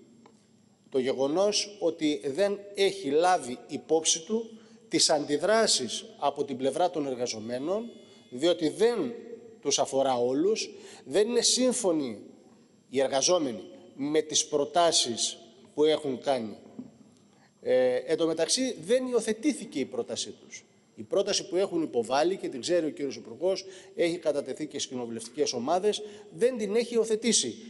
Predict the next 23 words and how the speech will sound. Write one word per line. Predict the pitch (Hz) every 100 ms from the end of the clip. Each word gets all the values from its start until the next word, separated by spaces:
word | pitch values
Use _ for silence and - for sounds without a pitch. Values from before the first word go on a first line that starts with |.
| -
η | -
κυβέρνηση. | 160 160 160 147 123 107 - - - - -
Δηλαδή, | 277 190 175 233
και | 190
είπαμε | 214 233 233
πολύ | 202 190 240 233 -
συγκεκριμένα | - 202 220 214 226 165 117 - - -
ότι | 196 196 196
θα | 175
πρέπει | 175 214 208 180 139 - - - - -
να | 151 165 147 - - - -
αφαιρεθεί | 185 190 - 185 185 180 - 240 165 - - - -
το | 175
ότι | 165 160
έχουν | 196 196 180
διοριστεί, | 175 160 147 - 180
μεταταχθεί | 170 160 156 135 - 190 240 214 - - - -
και | 220 202
να | 185 170 147 143
μπει | 202 143 104 - - - -
«μετακινηθεί» | 185 190 190 160 - 170 170 - 196 190
ή | 214 247
«μεταφερθεί» | 233 208 170 - 131 - 208 254 254